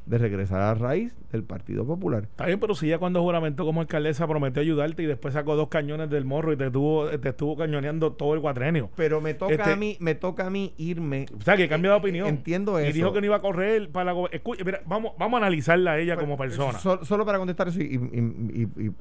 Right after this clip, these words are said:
Speaker 1: por supuesto, n-, no digo, no digo más. Me, m-, hubo muchos dentro del Partido Popular que me hicieron la vida imposible.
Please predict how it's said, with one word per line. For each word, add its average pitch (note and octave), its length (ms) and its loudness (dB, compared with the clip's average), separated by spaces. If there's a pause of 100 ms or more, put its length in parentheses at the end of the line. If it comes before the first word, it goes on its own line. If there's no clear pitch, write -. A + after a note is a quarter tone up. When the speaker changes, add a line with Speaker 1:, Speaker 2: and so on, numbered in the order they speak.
(100)
Speaker 1:
por A2 160 -2
supuesto, A2 340 -2
n-, G2 380 -2 (240)
no A2 160 4
digo, G#2+ 240 0
no A2+ 140 2
digo G#2+ 120 2
más. D#2 140 -4 (480)
Me, C#3 340 -2
m-, C3+ 140 -12 (600)
hubo F#3+ 560 4
muchos D#3+ 580 0
dentro D3 300 -6
del C#3+ 100 -6
Partido C#3+ 400 -4
Popular C#3+ 400 -4
que A#2+ 100 -6
me A2 100 -2
hicieron G#2+ 260 -2
la G#2 80 0
vida G2 160 -2
imposible. E2+ 540 -8